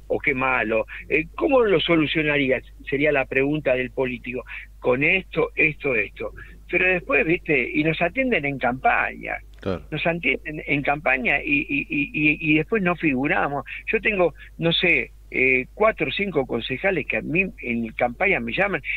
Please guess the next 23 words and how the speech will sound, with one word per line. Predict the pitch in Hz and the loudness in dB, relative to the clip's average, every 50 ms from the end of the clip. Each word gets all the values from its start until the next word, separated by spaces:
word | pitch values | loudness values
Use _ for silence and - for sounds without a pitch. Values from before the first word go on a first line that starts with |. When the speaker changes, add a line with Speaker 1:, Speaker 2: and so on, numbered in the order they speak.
| - - | -6 -4
Speaker 1:
y | - 165 160 | -2 0 2
ya | 214 220 | 2 2
los | 202 160 - 156 | 2 0 -2 -2
he | 143 | -2
mandado | 135 123 127 131 135 135 127 | -2 -2 0 2 4 4 4
al | 117 113 | 2 0
diablo. | 113 123 120 113 113 117 110 107 101 - - - - - - - 156 | 0 0 0 2 0 -2 -4 -6 -10 -10 -14 -20 -20 -20 -16 -10 -4
He | - 165 151 | -2 -2 0
perdido | - 180 170 170 185 190 185 165 | 0 0 0 2 2 2 4 4
la | 151 143 | 4 2
educación. | 139 139 135 131 143 135 127 - - 123 113 110 110 - - - - - - - - - - - - | 2 0 -2 -2 -2 -2 -2 -2 -2 -2 -2 -2 -4 -6 -12 -20 -20 -20 -20 -20 -20 -20 -20 -6 -2
¿Por | - 151 151 | 0 0 0
qué? | 147 - 160 147 127 - | 2 2 0 0 0 -2
Porque, | - 147 139 135 156 151 156 - - - - - | -4 -6 -4 0 2 2 2 2 0 -2 -4 -4
eh, | - - | -4 -2
me | 143 147 156 | -2 -2 0
tratan | - 185 185 190 175 180 165 156 | 2 2 0 2 2 0 0 0
de | 143 143 | 0 -2
usar. | 135 - - 135 113 113 - - - - - - - - - | -2 0 0 0 0 -2 -4 -8 -14 -20 -20 -20 -18 -8 -2
No, | 208 233 220 165 123 | 0 2 2 2 2
querido, | - 139 156 190 170 151 139 143 | 0 2 2 4 4 4 4 2
la | 147 143 139 139 139 | 2 2 2 2 2
campaña, | 160 156 156 151 226 247 262 254 226 165 139 123 | 0 -2 0 2 2 2 2 2 2 2 0 0